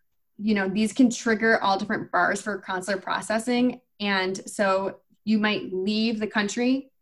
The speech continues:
so that you could adjust to become an L P R because you're married to a U S citizen. But the moment you leave, you're triggering bars,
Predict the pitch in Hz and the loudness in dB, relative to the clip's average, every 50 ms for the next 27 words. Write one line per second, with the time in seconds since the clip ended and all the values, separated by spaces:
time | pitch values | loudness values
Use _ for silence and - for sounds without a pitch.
0 | _ _ _ _ _ - - 226 214 196 185 202 196 - 220 202 196 190 165 170 | _ _ _ _ _ -8 -4 -2 0 0 0 -2 -2 -4 -4 -4 -4 -4 -4 -4
1 | 180 208 196 196 220 214 - - - - - - 208 196 202 - 220 208 202 196 | 0 0 2 2 2 -2 -4 -10 -14 -14 -10 -8 -8 -8 -6 -4 -4 -2 -2 -2
2 | 190 190 190 190 - 208 202 190 185 180 180 196 220 - - - 196 185 - 196 | -2 -2 -4 -4 -6 -6 -4 -2 -2 -2 -2 -2 -4 -6 -8 -12 -12 -10 -6 -6
3 | 185 180 180 180 180 180 180 180 180 - 180 185 180 180 - - 196 196 - 226 | -4 -4 -4 -4 -4 -4 -4 -4 -2 -2 -2 -2 -2 -2 -4 -4 -4 -6 -6 -6
4 | 226 226 233 226 - _ _ _ - - 190 208 202 202 202 208 214 - 190 190 | -4 -4 -4 -6 -10 _ _ _ -12 -8 -4 -2 0 2 2 2 0 0 -2 -2
5 | 180 170 175 180 175 180 185 196 202 190 180 175 170 175 - - - 190 180 185 | 0 2 2 2 2 0 0 -2 -2 -2 -2 -2 -2 -2 -6 -6 -4 -2 -2 0
6 | 190 180 180 180 180 180 185 190 196 _ - 180 - 196 175 170 170 170 180 190 | -2 -2 -2 -4 -4 -6 -6 -8 -10 _ -12 -6 -2 0 2 2 2 2 0 0
7 | 202 220 240 233 - | -2 -4 -6 -8 -12